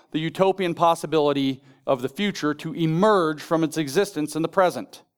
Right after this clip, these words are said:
And that's why conscientization matters. You have to be a Gnostic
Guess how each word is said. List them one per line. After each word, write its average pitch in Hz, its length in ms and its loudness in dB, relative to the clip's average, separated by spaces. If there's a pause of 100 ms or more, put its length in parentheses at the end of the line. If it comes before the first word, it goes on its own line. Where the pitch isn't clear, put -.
(1800)
And 135 100 0
that's 185 220 2
why 180 160 2
conscientization 147 880 -2
matters. 127 420 0
You 120 80 -6
have 139 240 0
to 139 60 -14
be 135 140 -2
a 131 60 0
Gnostic 143 600 0